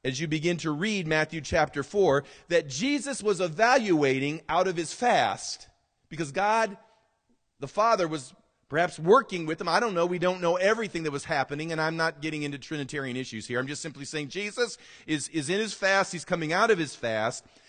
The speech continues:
and he's beginning to hear some things, and those things are coming from the devil himself. And as the devil is whispering in his ear certain truths,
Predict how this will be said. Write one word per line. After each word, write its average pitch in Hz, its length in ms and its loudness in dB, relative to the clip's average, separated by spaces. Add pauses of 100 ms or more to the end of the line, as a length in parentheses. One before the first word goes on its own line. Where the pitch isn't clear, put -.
(160)
and 190 120 -4
he's 170 100 -6
beginning 208 440 -4
to 190 120 0
hear 285 460 -2
some 165 200 -6
things, 160 460 -4 (220)
and 180 120 -2
those 185 220 -2
things 233 260 -2
are 202 80 -2
coming 220 340 -2
from 190 160 -4
the 180 80 -2
devil 175 320 2
himself. 156 680 -2 (1500)
And 170 100 2
as 180 120 0
the 180 100 -2
devil 220 400 6
is 180 120 -2
whispering 226 600 -2
in 208 80 0
his 185 180 -2
ear 226 260 0
certain 202 380 -2
truths, 165 800 -4